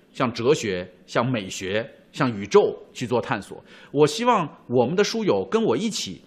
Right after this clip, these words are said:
能够探索到知识不断拓展的那种感觉和快感。这个过程当中，就是要学会去读懂那些过去读不懂的书。呃，也有人说这个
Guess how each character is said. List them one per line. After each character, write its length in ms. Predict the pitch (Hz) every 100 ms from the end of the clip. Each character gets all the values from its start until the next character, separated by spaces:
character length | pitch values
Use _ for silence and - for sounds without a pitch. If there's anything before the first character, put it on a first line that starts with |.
| _ 117
能 140 | 139
够 80 | 170
探 240 | - 196
索 160 | 143 98
到 160 | 123 117
知 200 | - 151
识 160 | -
不 160 | 101 120
断 160 | 165
拓 240 | 123 - 170
展 160 | 98
的 80 | 92
那 60 | 113
种 120 | 120
感 220 | - 95
觉 320 | 85 87 104 - _
和 140 | - 160
快 220 | - -
感。 180 | - - - - -
这 140 | 294
个 100 | 190
过 160 | 170 175
程 160 | 143
当 160 | 147 151
中， 240 | 156 156 - - -
就 160 | - 147
是 160 | -
要 80 | 131
学 200 | 117 120
会 200 | 120 131
去 140 | - 120
读 280 | - 117 165
懂 180 | 117
那 80 | 110
些 200 | 107 123
过 180 | 120 123
去 140 | -
读 160 | - 104
不 100 | 120
懂 100 | - -
的 60 |
书。 180 | - - _ _ _ - - - -
呃， 200 | 175 175
也 140 | 170 247
有 100 | 254
人 140 | 160
说 280 | 175 185 185 185
这 140 | 196
个 380 | 170 151 147 -